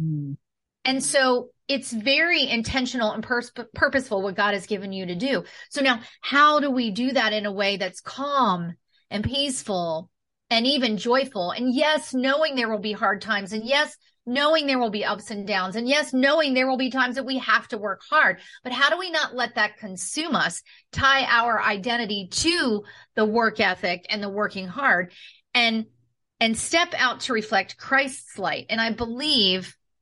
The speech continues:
Speaker 2: that that is exactly what, for me, that God gave me to
Speaker 1: Mm.
Speaker 2: let me know that this idea of re-, of redefining hustle is to work like Jesus. That's what the Bible shows us. We know that throughout Scripture,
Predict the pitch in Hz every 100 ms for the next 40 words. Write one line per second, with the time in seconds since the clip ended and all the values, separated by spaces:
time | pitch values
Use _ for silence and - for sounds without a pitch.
0 | _ _ _ - 220 233 247 240 220 196
1 | 185 226 240 277 269 220 180 170 180 214
2 | 196 208 190 185 - - - _ _ _
3 | _ 190 _ - 220 233 349 220 202 185
4 | 208 208 185 196 180 214 190 185 202 _
5 | _ _ - 160 254 254 254 240 233 285
6 | 311 208 208 214 226 220 214 240 285 269
7 | 214 214 214 - - 208 190 - 208 247
8 | 262 277 208 180 175 180 175 180 185 -
9 | 208 175 170 202 214 311 254 170 - -
10 | - 254 349 370 359 349 254 269 247 214
11 | - - 233 208 190 135 127 - - -
12 | - 311 392 294 285 240 - - 214 196
13 | - - 220 220 - 156 175